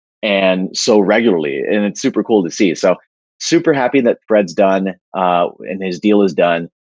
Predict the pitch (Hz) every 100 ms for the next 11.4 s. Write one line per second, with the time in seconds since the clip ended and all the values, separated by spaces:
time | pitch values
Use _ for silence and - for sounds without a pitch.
0 | _ - 123 117 113 107 113 98 95 98
1 | 95 98 85 85 82 85 85 82 - 87
2 | - 87 - 107 98 117 - 113 101 95
3 | 98 - - _ - 104 - 113 120 107
4 | 110 113 104 120 104 - 120 175 156 147
5 | 143 - 120 107 131 190 107 107 107 107
6 | 156 110 87 - 95 82 82 73 71 71
7 | 98 - - 117 107 104 120 127 107 -
8 | _ 113 101 98 110 104 95 113 110 110
9 | 110 113 101 90 - - - _ - 98
10 | 95 95 90 87 95 110 107 104 104 101
11 | 98 - - 107